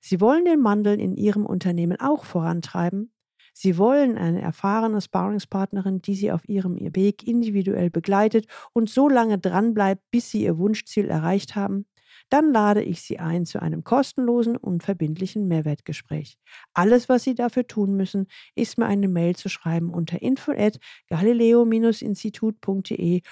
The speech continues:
und mir ein paar Fragen zu beantworten. Mit ein wenig Glück finden wir zeitnah eine für Sie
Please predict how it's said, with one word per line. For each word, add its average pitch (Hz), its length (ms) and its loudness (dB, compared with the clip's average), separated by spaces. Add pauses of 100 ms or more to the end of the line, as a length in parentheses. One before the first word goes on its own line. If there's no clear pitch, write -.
(180)
und 262 240 0
mir 269 140 0
ein 180 160 -2
paar 220 160 -2
Fragen 170 380 -2
zu 165 200 -4
beantworten. 165 640 -4 (160)
Mit - 160 -2
ein 165 180 0
wenig 269 320 2
Glück 226 260 2 (220)
finden 175 300 2
wir 156 160 -2
zeitnah 208 640 0
eine 160 260 -2
für 160 220 -4
Sie 214 340 -2